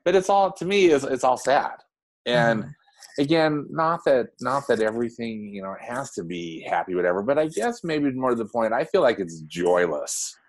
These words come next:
Speaker 2: Uh-huh.
Speaker 1: Like, there's just, there is so <laughs> little joy in it. And again, they, I know they were going
Speaker 2: Yeah.
Speaker 1: for something a little different too. And so I gotta, I gotta, and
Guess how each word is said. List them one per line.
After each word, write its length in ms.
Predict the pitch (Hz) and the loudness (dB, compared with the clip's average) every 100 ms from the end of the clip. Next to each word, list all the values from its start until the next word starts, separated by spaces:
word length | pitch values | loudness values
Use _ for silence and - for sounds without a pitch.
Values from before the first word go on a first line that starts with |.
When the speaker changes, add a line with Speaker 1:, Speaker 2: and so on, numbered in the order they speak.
| _ - | _ -6
Speaker 2:
Uh-huh. 420 | 165 139 127 123 | -4 -4 -6 -2
Speaker 1:
Like, 140 | 107 110 | 0 2
there's 200 | 113 - | 0 0
just, 240 | 135 - | -10 -2
there 180 | 117 107 | 2 4
is 240 | 98 87 | 2 -2
so 240 | - 127 127 | -2 2 4
<laughs> 140 | 123 | 4
little 380 | 117 139 123 - - - - _ - | 4 4 4 0 -6 -20 -20 _ -6
joy 340 | 92 113 110 | 2 4 4
in 160 | 98 92 | 4 2
it. 320 | 90 90 90 | 4 2 2
And 380 | 95 95 95 90 - - - - | 0 2 0 -2 -12 -20 -14 -2
again, 180 | 240 277 | 2 4
they, 260 | 277 285 | 4 4
I 120 | 285 277 | 2 4
know 140 | 285 | 4
they 100 | 277 | 6
were 120 | 240 | 4
going 160 | 196 185 | 4 4
Speaker 2:
Yeah. 40 | |
Speaker 1:
for 120 | - | 2
something 340 | 160 - 139 127 | -4 -4 -2 2
a 60 | |
little 220 | 120 113 92 | 4 4 4
different 380 | 90 - 82 - _ _ _ _ _ _ | 0 0 -6 -8 _ _ _ _ _ _
too. 280 | - 85 71 - - | 2 2 2 -6 -8
And 160 | 104 110 | -6 0
so 220 | 143 131 | 4 6
I 100 | 139 | 4
gotta, 420 | 139 170 156 131 - - | 4 4 4 2 0 -6
I 60 | |
gotta, 360 | 123 143 135 123 - | 0 4 4 2 -2
and 180 | 131 | -6